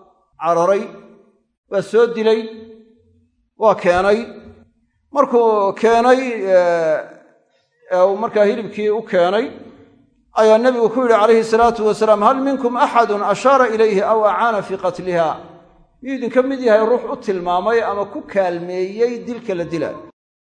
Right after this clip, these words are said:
Qaaluu, "Laa." Waxay yidhahdeen, "Maya." Wuxuu yidhi, "Kuluu, cuna," ayuu nebigu yidhi calayhi salaatu wasalaam. Nebiguna wax ka mida ayuu cunay.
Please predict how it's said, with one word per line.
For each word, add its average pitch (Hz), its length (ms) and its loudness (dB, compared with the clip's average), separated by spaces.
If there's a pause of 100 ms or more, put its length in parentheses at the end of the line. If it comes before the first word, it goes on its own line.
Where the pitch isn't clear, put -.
(240)
Qaaluu, 208 300 4
"Laa." 247 200 4 (680)
Waxay 190 160 -2
yidhahdeen, 214 200 6
"Maya." 262 200 4 (680)
Wuxuu 262 80 -2
yidhi, 247 220 0
"Kuluu, 330 280 0 (160)
cuna," 269 200 2 (380)
ayuu 214 220 2
nebigu 226 280 -2
yidhi 185 160 2
calayhi 190 240 2
salaatu 180 400 0
wasalaam. 160 400 -8 (760)
Nebiguna 190 360 2
wax 190 160 4
ka 208 120 2
mida 165 200 2
ayuu 147 240 -2
cunay. 113 200 -12